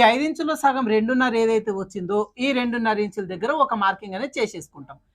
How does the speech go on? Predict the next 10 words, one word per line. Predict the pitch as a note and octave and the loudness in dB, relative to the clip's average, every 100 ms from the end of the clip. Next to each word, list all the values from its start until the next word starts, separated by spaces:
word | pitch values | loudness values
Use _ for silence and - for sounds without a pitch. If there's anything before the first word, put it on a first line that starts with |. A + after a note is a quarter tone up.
| _ _ | _ _
చేసుకున్న | B3+ C#4+ C#4+ D#4+ C4+ G#3 | 0 0 0 0 2 2
తర్వాత | F#3 F3 - G3+ G3 _ - - D#4+ | 2 2 4 2 2 _ -20 -6 -4
ఇప్పుడు | E4 | -2
ఇక్కడ | E4 E4 D#4 | 0 0 0
నుంచి | D4 D#4+ C4+ | 0 0 2
హ్యాండ్ | C4+ C#4 | 0 0
కర్వ్ | C#4 C4 C4 | -2 -2 -2
షేప్ | C#4+ C#4 B3+ | -2 2 2
ఏ | C4 | 2
విధంగా | B3 | -2